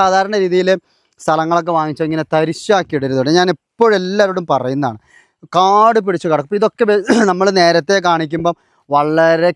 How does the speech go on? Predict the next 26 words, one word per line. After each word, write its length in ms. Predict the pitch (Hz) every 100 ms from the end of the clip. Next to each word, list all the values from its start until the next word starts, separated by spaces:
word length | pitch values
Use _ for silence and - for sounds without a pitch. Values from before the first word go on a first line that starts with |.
| _ -
ക്ലിയർ 420 | 165 180 190 185
ആയിട്ട് 180 | 170 170 151
ജെ 60 | 147
സി 80 | 160
ബി 60 | 156
ഒക്കെ 140 | 151
ഇട്ട് 100 | 151 147
നിരത്തി 540 | 135 135 135 135 _ 156 - _ - 135
അടിപൊളിയാക്കിയ 800 | 131 - 196 165 165 156 139 -
സ്ഥലങ്ങളാണ്. 420 | - 123 123 120 120
അതൊക്കെ, 240 | 160 170 190 139 - 196
അതെല്ലാം 240 | 170 190 190
എന്ത് 100 | 180 175
ചെയ്തു? 200 | 165 165 - _ _ _ _ _ - 151
തീ-, 160 | 156 165 - 123 151 170
തീരെ 340 | 190 220 247 185
നോക്കാതിരിക്കുമ്പം 920 | 160 - 185 202 214 151 - 147 247 - _ _ _ _ _ _ _ -
മൊത്തം 220 | 160 - 180
കാട് 380 | 156 156 170 185 170
പിടിച്ച് 220 | 151 160
ഇങ്ങനെ 340 | 156 156 160 156 135
കാട് 400 | 139 147 156 151
പോലെ 180 | 135 135 127
കിടക്കുകയാണ്. 340 | 113 - 117
അപ്പോൾ 120 | 113 180
ഇതിങ്ങനെ 300 | 202 226